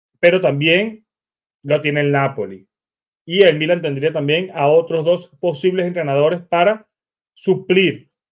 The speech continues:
a Stefano Pioli en una embe-, eventual destitución del actual técnico rosonero. Eh, en todo caso, pasar de Pioli a Conte es, para mí, echar a un lado todo el mercado que se hizo ahora,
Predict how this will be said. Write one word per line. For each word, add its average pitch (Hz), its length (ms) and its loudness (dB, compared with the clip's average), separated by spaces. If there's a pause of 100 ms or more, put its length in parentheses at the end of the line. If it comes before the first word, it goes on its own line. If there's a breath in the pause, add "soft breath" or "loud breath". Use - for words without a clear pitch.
(220)
a 147 140 -8
Stefano 160 420 -4
Pioli 190 400 2
en 147 160 -6
una 151 200 -4
embe-, 147 300 0
eventual 143 480 -2
destitución 151 800 -6 (260)
del 147 160 0
actual 139 500 -2 (180)
técnico 143 800 -4 (140)
rosonero. 139 960 -4 (380)
Eh, 143 720 4
en 147 120 -8
todo 160 200 2
caso, 180 800 2
pasar 139 260 -8
de 143 100 -6
Pioli 143 340 0
a 135 180 0
Conte 165 920 2
es, 147 240 -10 (960)
para 143 200 -8
mí, 175 340 0
echar 160 720 -4 (160)
a 160 120 -6
un 170 160 -6
lado 214 420 4
todo 190 580 0
el 185 100 -6
mercado 160 440 -4
que 185 140 -8
se 147 180 -4
hizo 156 300 -4
ahora, 180 500 2